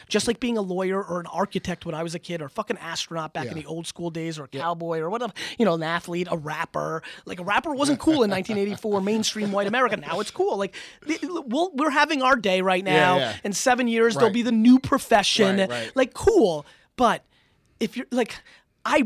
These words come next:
Speaker 1: really wish I was the starting quarterback of the New York Jets. I
Speaker 2: Yeah.
Speaker 1: really do. I just realize I'm more likely to own the Jets than play for them.
Speaker 2: Dude, and,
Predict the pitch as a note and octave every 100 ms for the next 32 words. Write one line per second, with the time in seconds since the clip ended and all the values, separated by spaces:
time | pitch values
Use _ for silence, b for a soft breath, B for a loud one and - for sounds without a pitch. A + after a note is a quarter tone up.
0 | G#3 G#3+ E4+ D#4 E4 D4 C4+ A3+ G#3+ G#3
1 | - A3 A3 G#3 A3 F#3+ F3 F#3 F#3 F3+
2 | F3 - D3+ - - - B3 B3+ C#4+ C#4
3 | C4+ F3+ B B A#3 B3+ - B3+ A#3+ G#3+
4 | G#3+ G#3+ A3 G#3+ G#3 G3 E3 G#3 A3 F#3+
5 | D3 E3 D3 - D#3+ F#3 E3+ C#3+ B2 A2
6 | _ G2 C#3+ C3 A2 A#2